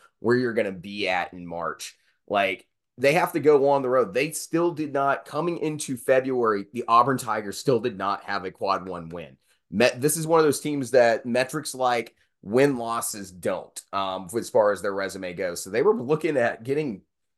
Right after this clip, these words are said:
if things had continued this trend, looking at a not so good seed, honestly. So, like, now they've finally got that win against Ole Miss, an important one at that.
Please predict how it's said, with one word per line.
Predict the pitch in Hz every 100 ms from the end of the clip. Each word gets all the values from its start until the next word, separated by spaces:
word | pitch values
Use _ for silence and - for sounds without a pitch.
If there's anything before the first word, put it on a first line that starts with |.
| _
if | 123
things | 117 175 160
had | 151
continued | 120 143 165 147 117
this | 120
trend, | - 139 120
looking | 123 117
at | 113 110 95
a |
not | 98 110 -
so | - 127
good | 117 117 113 92
seed, | - 113 107 87 82 - _ _
honestly. | - 104 101 - 92 82 - _
So, | - 127 113
like, | 104 101 127 - _ _ _ -
now | 127 151
they've | 156 147
finally | 151 156 175
got | 170 160
that | 151 -
win | 131 131 131 131 -
against | 113 127 123 123 - -
Ole | 127 127
Miss, | 117 113 104 -
an | 98
important | 95 135 131 117
one | 113
at | 104 -
that. | 104 98 92